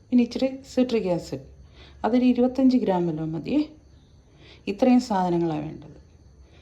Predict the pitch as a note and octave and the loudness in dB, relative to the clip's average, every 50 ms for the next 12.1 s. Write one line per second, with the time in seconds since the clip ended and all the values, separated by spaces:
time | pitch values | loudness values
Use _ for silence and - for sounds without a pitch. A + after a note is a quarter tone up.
0 | - - - F#3 F#3 F3 F3 F3 E3+ E3+ F3+ F3 F3+ F3+ F3+ F3 E3 D#3 F3 - | -20 -12 -8 -6 -4 -2 -2 -2 0 0 0 2 2 2 2 0 0 -2 -4 -6
1 | - E3 D#3+ D#3+ D#3+ D#3+ D#3+ D#3+ E3 E3+ - E3 - - - - F3 F3 E3 F3 | -6 -4 -4 -4 -2 -2 -2 -4 -4 -4 -4 -6 -8 -6 -2 -2 0 0 0 -2
2 | E3 D#3+ D#3+ D#3+ G3 A3 A3+ G3+ F#3+ F#3 F#3+ F#3+ - A#3 G#3+ F#3+ E3+ D#3 - F3 | -2 -2 -2 -2 -4 -4 -4 -4 -4 -6 -6 -6 -4 -2 -2 -2 -2 -4 -4 -4
3 | G#3+ D#4 F4 - - - _ - - - - - - - - F#3+ F#3+ F#3 F#3+ F#3+ | -4 -4 -4 -6 -12 -20 _ -20 -20 -20 -20 -20 -16 -6 -2 0 0 0 0 0
4 | F#3+ F#3 F#3+ F#3+ - - D4+ E4 D4 - - - F3+ G3+ D#4 G#4+ - - - G3+ | 0 -2 -2 -2 2 4 4 6 6 4 0 -2 -4 -4 -4 -4 -6 -8 -6 -4
5 | G3+ G3 G#3 A3+ A#3 G#3 F#3+ F#3+ F#3 G#3 G#3 F#3 F3 E3+ - E3+ F3 E3+ F3+ F#3+ | -2 0 0 2 0 0 0 -4 -6 -6 -6 -6 -6 -6 -6 -6 -6 -6 -8 -10
6 | - - E3 D#3 D#3 D#3 - - A#3 C#4 - - - - - - - - - - | -10 -8 -8 -8 -8 -8 -8 -6 -6 -6 -6 -8 -14 -20 -20 -20 -20 -20 -20 -20
7 | - - - - - _ _ - - _ _ - - - - - F3 F#3 F#3 F#3 | -20 -20 -20 -20 -20 _ _ -20 -20 _ _ -20 -20 -20 -14 -12 -10 -8 -6 -6
8 | G3 F#3+ F3+ F3 E3+ - F3 F3 E3+ - A3+ C4 - - - - - - - - | -4 -4 -4 -4 -4 -4 -6 -6 -4 -6 -8 -8 -10 -14 -20 -20 -20 -20 -20 -20
9 | - - - - - - - - - - - - - - - - _ _ - - | -20 -20 -20 -20 -20 -20 -20 -20 -20 -20 -20 -20 -20 -20 -20 -20 _ _ -20 -20
10 | - - - - _ _ - - _ - - - - - - - _ _ - G3 | -20 -20 -20 -20 _ _ -20 -20 _ -20 -20 -20 -20 -20 -20 -20 _ _ -8 -6
11 | G3+ G3 F#3+ - - F#3 E3 - - D3+ D3+ - - - - - - - - - | -4 -4 -4 -4 -6 -8 -10 -10 -10 -12 -14 -14 -14 -14 -14 -12 -12 -12 -12 -14
12 | F#3+ | -12